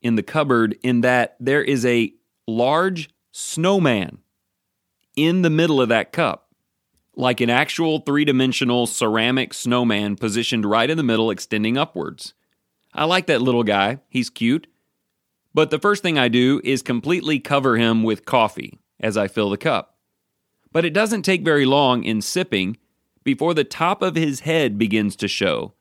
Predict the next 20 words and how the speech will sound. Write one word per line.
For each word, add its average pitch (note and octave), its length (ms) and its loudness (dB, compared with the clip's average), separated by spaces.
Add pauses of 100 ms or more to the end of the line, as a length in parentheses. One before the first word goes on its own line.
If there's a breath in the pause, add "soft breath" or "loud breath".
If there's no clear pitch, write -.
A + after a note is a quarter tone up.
(500 soft breath)
And C#3+ 200 0
then D#3+ 100 2
a E3+ 40 2
little E3+ 240 0
while C#3+ 260 2
later, C3 440 2 (480)
the B2+ 120 -4
first - 340 0
section C3+ 380 0
of A#2 80 0
his G#2+ 160 0
body G#2 520 0
and A#2 140 -2
all A2+ 140 4
the A2+ 80 0
way A2+ 120 0
down G#2 260 0
to G2 40 -4
the G2 80 -2
bottom. A2 400 -2